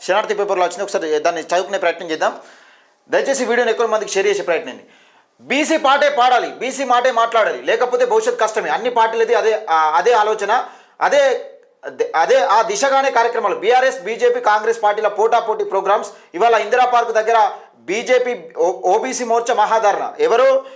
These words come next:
వీళ్ళు నైన్త్ షెడ్యూల్లో పోయా-, పెట్టాల్సినవి బీజేపీ పార్టీ వాళ్ళు, వీళ్ళు అంటే దీన్ని, దీన్ని ఎక్కడ దాకా సాగ తీసుకుపోతారంటే రెండు వేల ఇరవై ఎనిమిది ఎలక్షన్ల దాకా తీసుకుపోతారు. బీసీలకు ఫార్టీ టూ పర్సెంట్ రిజర్వేషన్ అనేది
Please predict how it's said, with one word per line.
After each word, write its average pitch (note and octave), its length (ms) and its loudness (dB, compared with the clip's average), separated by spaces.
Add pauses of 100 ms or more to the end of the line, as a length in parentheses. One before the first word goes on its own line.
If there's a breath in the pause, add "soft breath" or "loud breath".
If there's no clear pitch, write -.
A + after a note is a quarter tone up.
(320 loud breath)
వీళ్ళు A#3+ 220 2
నైన్త్ A3 280 0
షెడ్యూల్లో B3 420 0
పోయా-, A#3 260 2
పెట్టాల్సినవి A3 720 -2
బీజేపీ A3+ 400 0
పార్టీ F3 300 0
వాళ్ళు, D3+ 440 0 (300 loud breath)
వీళ్ళు A#3 520 0 (140)
అంటే A3+ 200 0
దీన్ని, B3+ 640 -4
దీన్ని E3+ 360 -4
ఎక్కడ B3 200 0
దాకా C4 180 2
సాగ A#3 260 0
తీసుకుపోతారంటే A3 640 0
రెండు G#3 260 0
వేల A3+ 200 2
ఇరవై G3+ 300 2
ఎనిమిది G3 220 -2
ఎలక్షన్ల F3+ 360 -2
దాకా D#3+ 260 0
తీసుకుపోతారు. G3+ 580 -2
బీసీలకు G3+ 480 -2
ఫార్టీ F3+ 260 -2
టూ F#3+ 100 -4
పర్సెంట్ E3+ 340 -4
రిజర్వేషన్ E3 420 -4
అనేది D3+ 380 -2